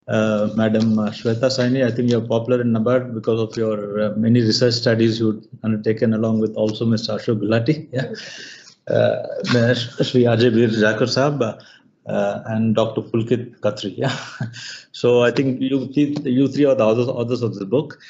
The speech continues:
So without, uh, uh, taking much away, I would, uh, now, uh, request our head office, uh, C G M dear,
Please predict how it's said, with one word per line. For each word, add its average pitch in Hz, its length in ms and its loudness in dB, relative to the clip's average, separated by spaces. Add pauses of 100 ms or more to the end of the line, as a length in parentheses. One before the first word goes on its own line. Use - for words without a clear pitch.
(220)
So 131 240 2
without, 180 420 0
uh, 117 480 2
uh, 123 120 0
taking 131 340 -2
much 123 300 0
away, 135 240 2
I 135 160 4
would, 127 300 -2
uh, 113 100 2
now, 127 340 -2
uh, 110 140 2
request 117 500 -2
our 110 180 0
head 107 160 -2
office, 123 480 -2
uh, 110 380 0
C 117 300 -4
G 120 100 2
M 120 140 2
dear, 113 320 2